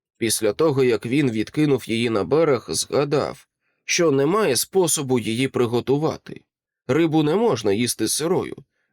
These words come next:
не після днів у владі дзеркального савана. Він із надією обшукав кишені, щоб знайти якісь матеріали, які можна використати, щоб розпалити вогонь,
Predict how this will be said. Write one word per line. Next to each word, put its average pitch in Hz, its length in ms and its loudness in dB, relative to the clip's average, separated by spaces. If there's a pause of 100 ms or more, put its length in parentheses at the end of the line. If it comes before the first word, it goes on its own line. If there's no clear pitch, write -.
не 117 160 0
після 127 500 0
днів 131 460 -2
у 104 140 0
владі 120 680 -2
дзеркального 110 800 -4
савана. - 580 -6 (500)
Він 120 360 -2
із 131 200 -2
надією 135 680 0
обшукав 123 600 -2
кишені, 143 680 0
щоб - 300 -4
знайти 101 380 -2
якісь 123 440 0
матеріали, 113 760 0
які 80 300 -4
можна 113 320 -2
використати, 135 800 -2
щоб 110 240 -4
розпалити 123 640 0
вогонь, 127 580 0